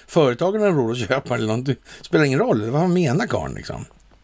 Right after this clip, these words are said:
Vad säger den här optiken? Den säger så här egentligen då alltså.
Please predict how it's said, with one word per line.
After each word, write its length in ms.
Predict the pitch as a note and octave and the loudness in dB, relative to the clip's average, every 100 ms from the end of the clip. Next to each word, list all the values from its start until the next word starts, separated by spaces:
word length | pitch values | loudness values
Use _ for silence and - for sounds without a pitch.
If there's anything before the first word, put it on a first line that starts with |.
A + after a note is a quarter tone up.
| _ _ _ _ _ _ - _ - - - - - - - - | _ _ _ _ _ _ -20 _ -20 -20 -20 -20 -20 -20 -20 -8
Vad 180 | - G3 | 0 2
säger 200 | - G3 | 4 2
den 100 | A#3+ | 2
här 100 | B2+ | -4
optiken? 560 | - - - - - - | -6 -10 -10 -12 -14 -10
Den 100 | B2 | -4
säger 220 | - C#3 | 2 2
så 100 | A#2 | 2
här 300 | B2+ A#2+ G2+ - _ - _ - | -2 -4 -8 -16 _ -20 _ -4
egentligen 440 | A2+ A#2 C#3 G#2 | 0 0 0 -6
då 120 | E2 C2 | -6 -10
alltså. 320 | - - | -12 -14